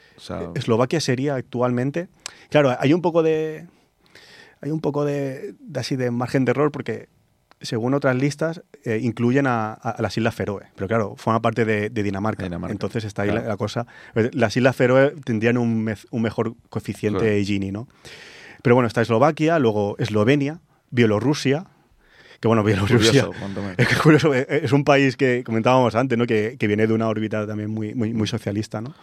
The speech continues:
Speaker 2: Ucrania, también
Speaker 1: Mm,
Speaker 2: curioso,
Speaker 1: sí.
Speaker 2: Moldavia, Países Bajos, Bélgica, Emiratos Árabes Unidos,
Speaker 1: Bueno.
Speaker 2: curioso. Pero bueno, ahí como todo el mundo
Speaker 1: Claro,
Speaker 2: tiene
Speaker 1: sí.
Speaker 2: mucha pasta.
Speaker 1: <laughs> Sí,
Speaker 2: Que,
Speaker 1: sí.
Speaker 2: que es, es, es importante remarcar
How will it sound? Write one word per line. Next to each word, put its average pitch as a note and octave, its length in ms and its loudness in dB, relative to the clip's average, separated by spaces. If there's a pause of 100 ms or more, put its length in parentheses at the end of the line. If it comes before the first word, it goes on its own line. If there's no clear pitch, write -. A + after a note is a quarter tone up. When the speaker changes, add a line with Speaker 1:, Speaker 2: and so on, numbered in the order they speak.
(240)
Speaker 2:
Ucrania, D3 580 0 (800)
también G2+ 340 -6
Speaker 1:
Mm, - 20 -10
Speaker 2:
curioso, C#3 480 2
Speaker 1:
sí. A2+ 80 -8 (560)
Speaker 2:
Moldavia, C#3 600 4 (180)
Países C3 340 2
Bajos, D#3 520 2
Bélgica, C3+ 560 0 (280)
Emiratos C3 480 4
Árabes C3+ 260 2
Unidos, D#3 400 -4 (1120)
Speaker 1:
Bueno. F#2 140 0
Speaker 2:
curioso. A#2 380 -2 (300)
Pero A#2 120 6
bueno, B2+ 180 6
ahí A#2+ 140 4
como B2+ 200 2
todo A#2+ 100 2
el B2 40 4
mundo C#3 140 6
Speaker 1:
Claro, G#2+ 40 6
Speaker 2:
tiene B2+ 140 4
Speaker 1:
sí. B2+ 60 2
Speaker 2:
mucha A#2+ 180 2
pasta. C3+ 280 0
Speaker 1:
<laughs> D3+ 200 0
Sí, D#3 180 4
Speaker 2:
Que, G3 80 4
Speaker 1:
sí. - 80 4
Speaker 2:
que F#3 220 6
es, - 180 2
es, C3+ 100 4 (280)
es D3+ 300 2
importante D#3 500 4
remarcar D3 440 2